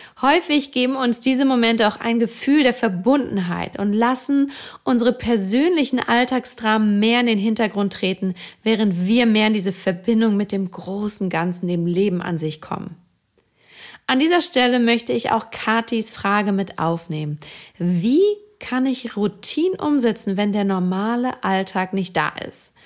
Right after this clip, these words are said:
Und das ist eine super Frage, gerade wenn ich so auf Entdeckungsurlauben bin. Weil Reise und Urlaub im Generellen sind definitiv Zeiten, in denen ich wahrscheinlich das eine oder andere fein erarbeitete Ritual des Alltags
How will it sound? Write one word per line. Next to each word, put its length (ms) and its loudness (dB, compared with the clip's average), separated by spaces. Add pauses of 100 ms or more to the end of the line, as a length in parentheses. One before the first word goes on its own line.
(240)
Und 80 -2
das 120 4
ist 60 2
eine 220 2
super 440 2
Frage, 420 -4
gerade 360 0
wenn 120 0
ich 120 -2
so 80 -2
auf 320 -2
Entdeckungsurlauben 1040 -2
bin. 320 -10 (460)
Weil 240 4 (120)
Reise 340 2
und 100 0
Urlaub 240 2
im 140 0
Generellen 520 0
sind 300 -2
definitiv 640 -2
Zeiten, 400 0
in 100 0
denen 180 0
ich 160 -4
wahrscheinlich 640 0
das 280 -4
eine 340 0
oder 300 -2
andere 420 -2
fein 440 -2
erarbeitete 720 -2
Ritual 400 -4
des 180 -2
Alltags 540 -4